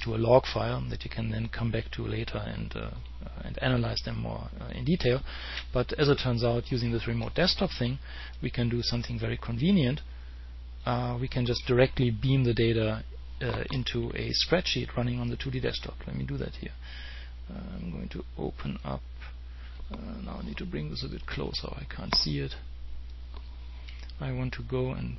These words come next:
bring up my spreadsheet. Here we go. Well,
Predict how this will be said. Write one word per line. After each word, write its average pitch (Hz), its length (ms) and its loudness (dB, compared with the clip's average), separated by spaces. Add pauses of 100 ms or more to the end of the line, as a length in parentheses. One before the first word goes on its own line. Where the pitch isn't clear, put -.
bring 131 300 -2
up 123 140 -4 (120)
my 50 380 -4 (220)
spreadsheet. - 560 -4 (100)
Here 120 100 -4
we 113 80 -2
go. 139 220 2 (1900)
Well, 101 200 -4